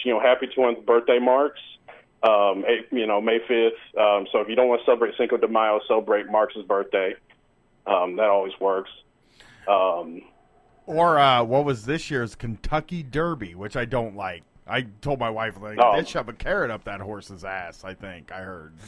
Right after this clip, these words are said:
Speaker 2: I don't know for sure, but
Speaker 1: Um,
Speaker 2: it's probably bad.
Speaker 1: Yeah, Hunter S.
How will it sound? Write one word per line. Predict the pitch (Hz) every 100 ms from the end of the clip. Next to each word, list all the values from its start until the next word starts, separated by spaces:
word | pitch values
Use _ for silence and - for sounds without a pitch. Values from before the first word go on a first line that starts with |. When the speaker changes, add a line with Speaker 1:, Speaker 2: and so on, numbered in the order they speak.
| -
Speaker 2:
I | 107
don't | 120
know | 123 120
for | -
sure, | - 151 160 107
but | 110 107
Speaker 1:
Um, | 107 104 98 95
Speaker 2:
it's | -
probably | - 143 104
bad. | 101 139 98 98 120 - _ _ _ _ _ _ _ _ _ _
Speaker 1:
Yeah, | - 127 110
Hunter | 170 185
S. | 156